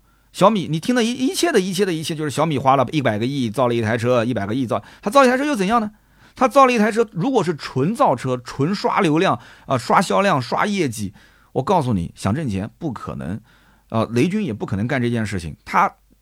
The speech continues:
我相信这种商业的大神，他已经看清楚这里面非常非常简单的一个道理，就是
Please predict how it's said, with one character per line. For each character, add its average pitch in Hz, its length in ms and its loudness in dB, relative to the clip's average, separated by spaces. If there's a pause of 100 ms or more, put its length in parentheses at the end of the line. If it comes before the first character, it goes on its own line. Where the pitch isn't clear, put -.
(180)
我 113 160 -6
相 185 160 -2
信 208 80 -2
这 240 120 -4
种 123 200 -2
商 165 200 -2
业 165 80 0
的 117 120 -2
大 - 180 2
神， 98 180 -4
他 123 120 0
已 98 80 0
经 110 100 -4
看 139 180 -4
清 131 140 0
楚 107 100 -2
这 113 100 -2
里 98 100 0
面 95 120 -2 (220)
非 233 380 -2
常 98 160 2
非 123 160 0
常 98 200 -2 (380)
简 104 220 -2
单 110 120 2
的 117 60 0
一 101 80 0
个 104 80 -2
道 107 160 2
理， 76 120 -6
就 - 140 -4
是 214 200 0